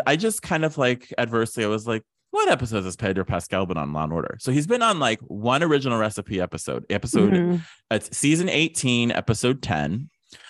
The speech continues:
Speaker 1: um, which it's a crazy fucking episode. It's, uh, took place in two thousand eight. So it kinda sits in that,
Speaker 2: God,
Speaker 1: like,
Speaker 2: wow.
Speaker 1: weird sweet spot. So
Speaker 2: Yeah.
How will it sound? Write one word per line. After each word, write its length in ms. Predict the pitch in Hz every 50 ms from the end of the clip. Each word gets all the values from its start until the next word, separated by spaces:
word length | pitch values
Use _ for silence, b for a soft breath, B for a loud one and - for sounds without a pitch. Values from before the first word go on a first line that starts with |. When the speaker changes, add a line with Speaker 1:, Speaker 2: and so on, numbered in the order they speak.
| B B -
Speaker 1:
um, 560 | 110 107 104 104 101 98 95 92 90 95 98 - _ _ _ _ _ -
which 760 | 110 107 117 117 113 110 - - - - - - - - - _ _ _ _ _ _ _ _ _ _ _ - -
it's 280 | 123 117 - - - - -
a 100 | 104 104
crazy 1080 | - - - - - _ - 104 104 113 120 127 131 131 131 131 131 131 123 113 123 120
fucking 340 | 117 - 110 - - 117 107
episode. 680 | - - 90 - 82 82 - - 80 76 78 82 92 B B B B B B B B -
It's, 640 | 113 110 107 - - - - - - - - - -
uh, 880 | - - 87 90 92 95 95 92 92 92 92 92 95 92 92 92 92 92 - -
took 160 | - 143 131
place 240 | - 156 135 127 -
in 100 | 117 107
two 160 | - - 120
thousand 440 | 110 - 110 101 101 95 110 98 92 - -
eight. 280 | 90 85 76 64 - -
So 180 | - - 92
it 80 | 92 90
kinda 240 | - - 110 110 113
sits 300 | - - 117 104 - -
in 120 | 107 92 90
that, 240 | 92 87 87 -
Speaker 2:
God, 40 | -
Speaker 1:
like, 280 | 85 85 85 80 85 -
Speaker 2:
wow. 160 | 101 92 92
Speaker 1:
weird 280 | 101 98 98 101 101 -
sweet 340 | - - - 104 92 85
spot. 320 | - - - 71 - - -
So 240 | - 117 101 101 - -
Speaker 2:
Yeah. 340 | 214 190 185 170 170 180